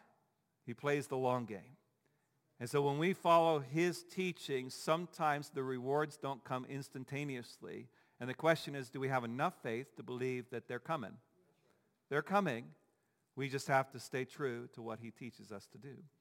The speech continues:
Also, Jesus says in Matthew five twenty-five and twenty-six, "Come to terms quickly with your accuser while you are going with him to court." So someone's upset with me and they're trying to get justice.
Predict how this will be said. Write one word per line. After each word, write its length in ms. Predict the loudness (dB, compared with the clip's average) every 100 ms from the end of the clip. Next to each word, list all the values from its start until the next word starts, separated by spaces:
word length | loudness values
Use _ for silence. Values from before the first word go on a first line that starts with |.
| _ _ _ _ _ _
Also, 520 | 0 0 0 -2 -2 -6 -20 _ _ _ _ _ _ _ _ _
Jesus 300 | -2 -2 -2
says 220 | 0 0 0
in 80 |
Matthew 340 | 0 -2 -2 -6
five 380 | 0 2 2 -2
twenty-five 480 | -12 -6 -2 -2
and 100 | -2
twenty-six, 720 | -8 -10 -10 -6 -8 -8 -14 -18 _ _ _ _ _
"Come 240 | 4 6
to 80 | 4
terms 400 | 2 4 4 2
quickly 480 | -4 -2 -2 -2 -4
with 200 | -4 -2
your 120 | -4
accuser 580 | -4 -4 -2 -2 -2 -4
while 220 | 0 0
you 120 | 0
are 60 | -4
going 300 | -2 -2 -2
with 240 | -4 -4
him 100 | -6
to 80 | -10
court." 300 | -6 -4 -4
So 80 | -6
someone's 340 | -6 -2 -2
upset 380 | -4 -2 2 2
with 180 | 0 -6
me 280 | -2 -2 -2
and 140 | -2
they're 140 | -4 -4
trying 320 | -2 -2 -2
to 60 |
get 180 | -6 -6
justice. 500 | 0 0 0 -8 -10